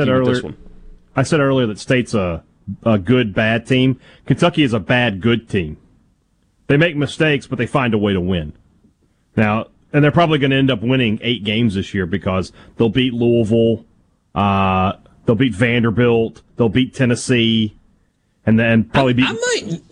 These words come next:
Speaker 3: I might not so fast you, my friend, on their beating Louisville.
Speaker 1: Oh, I, I feel pretty good.
Speaker 3: Louisville looks different than they
Speaker 1: They're
Speaker 3: did
Speaker 1: playing better,
Speaker 3: in the
Speaker 1: but I,
Speaker 3: opener.
Speaker 1: I, I
Speaker 2: Do they
Speaker 1: think they'll
Speaker 2: look
Speaker 1: win.
Speaker 2: different, or did they play a better team in the opener?
Speaker 1: Well, they definitely played a better team, but that was, they,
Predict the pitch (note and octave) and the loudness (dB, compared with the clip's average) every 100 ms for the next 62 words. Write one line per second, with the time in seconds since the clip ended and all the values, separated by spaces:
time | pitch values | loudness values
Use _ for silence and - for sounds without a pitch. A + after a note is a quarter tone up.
0 | - D4 A4+ - F#3 G#3 - G3 D#3+ - | -6 -4 -4 -2 -2 -2 -2 -2 -2 -2
1 | D#3 E3 - C3 A#2 G#2+ C3 A#2+ A#2+ A#2 | -2 0 0 0 0 -2 -2 0 0 0
2 | A2 A2+ G#2+ G2+ G#2 G2+ F2+ - _ _ | 0 0 0 0 0 -2 -6 -16 _ _
3 | _ _ _ _ _ _ _ - - A2+ | _ _ _ _ _ _ _ -6 0 2
4 | A#2 A#2+ A#2 C3+ - A#2+ - F2+ E2+ A#2 | 2 0 -2 -2 -2 -2 -2 -6 -2 0
5 | G#3+ G4 E3 C#3+ C3 C#3 - G2 C#3 F3 | 0 0 0 -2 -2 -4 -6 -4 -4 -4
6 | A2+ - - B2+ B2+ B2+ D3+ F#3+ C4+ D4+ | -6 -8 -4 -2 0 0 0 0 0 0
7 | B3+ G#3+ D#3+ D3 C#3+ C3+ B2 C#3+ B2+ - | -2 -2 -2 -2 -2 -2 -4 -6 -8 -10
8 | - - _ C#3 B2+ C#3+ E3+ E3 C#3+ A2 | -16 -20 _ -6 0 0 2 0 0 -2
9 | - E3+ E3+ C4+ A3+ - E3 D3 D#3 D3 | 0 -2 -2 -2 -2 0 0 2 0 0
10 | D#3 C#3 - E3+ D#3+ A2 - - D3+ D#3 | -2 -2 -2 0 0 -4 -12 -6 -2 -2
11 | C#3 - F3 F#3 F#2+ F#2 F#2 F#2 - - | -4 -2 0 0 0 -2 -4 -4 -6 -4
12 | C#4 C#4 B3 D#4+ A3 D#3+ F#3+ E3 B2 C3+ | 2 2 2 0 -2 -2 0 0 0 -2
13 | A#2+ G2+ - A3 G2+ F2+ A2 A2+ - D#3 | -2 -4 -2 0 0 -2 -4 -4 -2 0
14 | C3 A2 - C3 | 0 -4 -10 -12